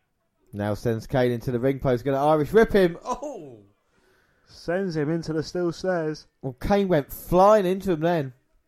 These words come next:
Speaker 2: Holla, holla, holla. Teddy Long's in charge of this match.
Speaker 1: And now Kane struggling to get back in the ring. Triple H won't stop the attack though. Big knee.
Speaker 2: Oh, sends Kane headfirst onto the barricade from the ring apron.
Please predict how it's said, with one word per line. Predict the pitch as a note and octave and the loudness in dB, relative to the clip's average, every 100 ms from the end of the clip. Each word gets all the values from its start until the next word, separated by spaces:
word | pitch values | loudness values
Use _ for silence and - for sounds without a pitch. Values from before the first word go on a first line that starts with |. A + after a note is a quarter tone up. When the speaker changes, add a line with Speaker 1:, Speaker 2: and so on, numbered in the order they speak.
| _ _ _ _ _ _ | _ _ _ _ _ _
Speaker 2:
Holla, | - E3+ E3+ D#3+ | -10 -4 -2 0
holla, | F3 E3+ D3 | -2 -2 0
holla. | E3 A3 F3+ F#3+ - - | 2 4 4 4 -2 -4
Teddy | G3 F3+ E3 | 0 0 0
Long's | E3+ A#3 G#3 E3 - - - | 2 2 0 -8 -14 -20 -12
in | E3+ E3 | -10 -8
charge | - F#3 G#3 | -4 -2 -2
of | E3+ | -4
this | G3+ - | -6 -4
match. | D3+ D3+ - - _ _ _ _ _ _ _ _ | -2 -2 -6 -20 _ _ _ _ _ _ _ _
Speaker 1:
And | A2+ | -8
now | G#2 | -6
Kane | G#2 - A#2+ A#2 | -6 -2 -2 -2
struggling | - B2+ A#2+ | -2 -2 -2
to | A2 | -8
get | A2+ C3 B2+ - _ _ _ _ | -2 -2 -2 -8 _ _ _ _
back | C3 B2+ | -2 -2
in | C3+ | 0
the | C3+ | 0
ring. | B2+ | -2
Triple | A#2 C#3 B2+ C#3 | -2 -4 0 0
H | C3+ B2 | 0 0
won't | D3+ A#2+ | -2 -2
stop | D#3+ D#3 | -2 0
the | D3 | -2
attack | B2+ F#3 C3 | 2 2 2
though. | C3+ | 2
Big | C3 D#3+ D3 | 2 -2 0
knee. | F#3+ G3 C#3+ B2 - _ _ _ _ _ | 2 2 2 -2 -10 _ _ _ _ _
Speaker 2:
Oh, | D#3+ F3 F#3 | -10 -6 -4
sends | E3+ E3+ D#3 C#3+ | -4 -2 -2 -2
Kane | F3+ F3+ | -2 -2
headfirst | D#3 F#3 - F#3 E3 | -2 -4 -2 -2 -2
onto | E3 D3+ | -6 -10
the | |
barricade | C3 F#3 F3 D#3 - F#3 F3 | -6 -2 -2 -2 -2 -2 -2
from | - F3 | -4 -4
the | D#3+ | -2
ring | D3 G#3 | 0 0
apron. | E3+ C#3 C#3 C3+ | -2 -2 -4 -6